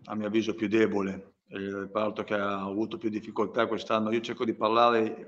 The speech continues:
eh, ormai, eh, in tutta la stagione, perché mancano solo sei partite.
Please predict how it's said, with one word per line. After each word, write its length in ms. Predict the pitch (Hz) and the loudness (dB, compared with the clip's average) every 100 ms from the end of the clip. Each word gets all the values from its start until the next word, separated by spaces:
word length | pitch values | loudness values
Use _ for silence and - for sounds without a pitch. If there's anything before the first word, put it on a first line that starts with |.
| - | -12
eh, 120 | 104 | -8
ormai, 520 | 101 101 95 110 113 107 | -6 -4 -2 0 2 0
eh, 1800 | 92 - _ _ _ _ _ _ _ - - - - - - - - - | -4 -16 _ _ _ _ _ _ _ -10 -8 -8 -8 -10 -12 -14 -16 -16
in 80 | - | -16
tutta 200 | - - | -14 -4
la 60 | 104 | -4
stagione, 440 | - 110 123 120 | 0 2 6 6
perché 220 | 98 98 98 | 4 -2 0
mancano 360 | 104 98 101 | 0 0 -4
solo 220 | 95 107 92 | -2 -4 -4
sei 200 | - 98 | -2 0
partite. 760 | 104 92 107 107 104 92 | 0 0 -4 -4 -4 -6